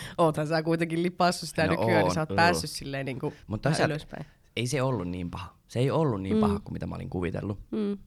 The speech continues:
Speaker 2: Se olisi voinut olla pahempi. Mä olin kyllä tosi humalassa silloin, että toisaalta se voi olla paha, jos mä olisin selvinpäin. Tai en tiedä,
Speaker 1: Ootkohan
Speaker 2: ehkä
Speaker 1: sä ollut hyvä siinä? Oot.
Speaker 2: N-, mulla on aika pieni kieli, niin en, en usko. <laughs> En mä tiedä.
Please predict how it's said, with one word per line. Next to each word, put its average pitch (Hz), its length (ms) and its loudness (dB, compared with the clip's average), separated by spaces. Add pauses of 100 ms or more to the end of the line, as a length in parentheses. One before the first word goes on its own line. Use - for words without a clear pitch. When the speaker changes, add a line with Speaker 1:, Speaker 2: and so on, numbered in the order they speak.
(680)
Speaker 2:
Se - 100 -4
olisi 98 160 -2
voinut 120 280 -2
olla - 180 -10
pahempi. 95 400 -4 (1200)
Mä - 60 -4
olin - 140 -8
kyllä - 140 -12
tosi - 200 -10
humalassa 95 520 -10
silloin, 101 260 -12
että - 220 -20
toisaalta 101 400 -14
se 95 180 -6
voi 95 160 0
olla 80 120 -6
paha, 95 320 -10
jos 107 140 -12
mä 101 60 -8
olisin 92 160 -10
selvinpäin. 101 480 -14 (120)
Tai 196 120 -4
en 170 60 -2
tiedä, 147 160 4
Speaker 1:
Ootkohan 214 200 4
Speaker 2:
ehkä 185 60 4
Speaker 1:
sä 165 120 4
ollut 156 160 2
hyvä 156 220 0
siinä? 160 280 -8 (1400)
Oot. 233 240 -4 (260)
Speaker 2:
N-, 98 140 -4 (120)
mulla 113 160 4
on - 20 6
aika 90 120 -2
pieni 90 260 0
kieli, 90 300 -2
niin 87 200 -4
en, - 80 -6
en 85 120 -4
usko. - 260 -8
<laughs> - 60 -6 (2250)
En 240 140 4
mä 92 140 0
tiedä. 85 320 -4